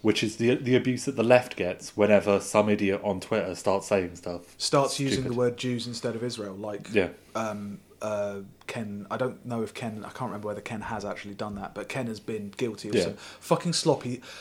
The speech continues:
Speaker 2: like, s-, at, at, at best, sloppy thinking.
Speaker 1: Yeah.
Speaker 2: Like,
Speaker 1: Well, no,
Speaker 2: sloppy
Speaker 1: um,
Speaker 2: words.
Speaker 1: it's like,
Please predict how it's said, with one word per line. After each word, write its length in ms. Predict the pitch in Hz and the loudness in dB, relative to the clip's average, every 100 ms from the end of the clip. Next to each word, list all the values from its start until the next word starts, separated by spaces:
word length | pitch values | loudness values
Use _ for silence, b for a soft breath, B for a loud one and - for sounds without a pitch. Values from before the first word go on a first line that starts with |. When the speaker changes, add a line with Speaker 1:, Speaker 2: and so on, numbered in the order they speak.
| B | B
Speaker 2:
like, 160 | 180 | 6
s-, 180 | 175 - - | 6 2 6
at, 260 | 175 - B B B B - | 4 4 B B B B 6
at, 200 | 156 156 123 139 - | 6 6 -8 -6 4
at 220 | 147 - | 4 6
best, 440 | 160 131 - - - | 4 4 2 -2 0
sloppy 400 | - 131 110 110 | 2 2 0 -8
thinking. 440 | - 92 101 - - | -10 -12 -12 -14 -2
Speaker 1:
Yeah. 120 | 131 92 - | 4 4 2
Speaker 2:
Like, 160 | 107 107 - | -4 0 10
Speaker 1:
Well, 80 | 202 | 12
no, 80 | 190 | 12
Speaker 2:
sloppy 120 | 123 | 12
Speaker 1:
um, 140 | 151 147 | 6 6
Speaker 2:
words. 220 | 160 - | 0 -4
Speaker 1:
it's 100 | 160 | 4
like, 160 | 165 | 6